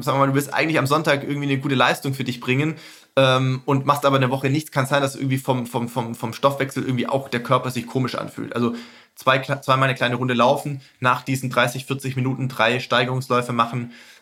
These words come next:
ähm, dass man einfach nochmal so ein bisschen gutes Feeling hat. Und tatsächlich für die Leute, die ambitionierten Halbmarathon machen und normalerweise vielleicht viermal die Woche laufen, würde ich sagen, drei kleine Laufeinheiten gehen, beziehungsweise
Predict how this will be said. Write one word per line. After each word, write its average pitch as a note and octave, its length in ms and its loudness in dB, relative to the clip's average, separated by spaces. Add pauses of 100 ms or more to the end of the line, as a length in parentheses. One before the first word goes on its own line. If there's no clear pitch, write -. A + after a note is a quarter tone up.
ähm, A2+ 680 2
dass B2 200 -6
man A#2+ 80 0
einfach B2 180 0
nochmal A#2 220 4
so A#2 60 -4
ein G#2+ 80 -8
bisschen A2+ 500 -4 (760)
gutes B2+ 240 -2
Feeling E3 240 0
hat. F3+ 160 0 (220)
Und C3+ 100 2
tatsächlich D3 320 2
für E3+ 80 -4
die C3+ 120 -4
Leute, C3+ 220 4
die C3+ 140 -2
ambitionierten C#3+ 560 -2
Halbmarathon F3 440 -2
machen F#3 360 -8 (240)
und C#3 180 0
normalerweise C3+ 720 2
vielleicht A#2+ 220 -4
viermal E3+ 260 -2
die D3+ 120 -2
Woche D3+ 180 -4
laufen, C#3+ 280 0
würde C3+ 120 -2
ich C3 80 -6
sagen, C3 280 0
drei C#3+ 340 0
kleine C#3+ 400 0
Laufeinheiten C3 840 -2
gehen, E3+ 400 -2
beziehungsweise C3+ 500 0